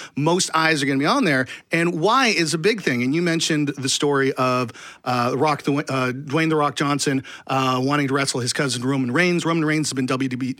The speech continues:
E champion for, like, a long time. It's been, like, more than thousand days. He's closing in on a, a record by, uh, like, Hulk Hogan and Bruno Sammartino for, like, the longest reigning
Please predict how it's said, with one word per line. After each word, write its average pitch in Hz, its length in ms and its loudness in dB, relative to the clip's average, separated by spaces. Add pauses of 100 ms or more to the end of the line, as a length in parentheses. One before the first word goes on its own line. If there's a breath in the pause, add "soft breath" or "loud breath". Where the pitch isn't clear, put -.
E 139 120 -4
champion 135 380 -2
for, 127 140 -6
like, 120 160 -4 (580 loud breath)
a 175 40 4
long 196 340 4
time. 113 260 -4
It's 123 100 -6
been, 170 160 2
like, 165 140 2
more 185 260 2
than 180 160 0
thousand 156 380 0
days. 139 320 2
He's 156 160 -2
closing 156 400 0
in 147 160 0
on 135 240 0
a, 127 140 0
a 127 100 0
record 135 440 0
by, 127 280 0
uh, 120 140 -2
like, 120 120 -2
Hulk 151 220 -2
Hogan 139 260 -2
and 123 80 -4
Bruno 135 200 0
Sammartino 127 680 -2
for, 123 140 -4
like, 120 200 -4 (220 loud breath)
the 143 100 0
longest 143 680 0
reigning 135 540 0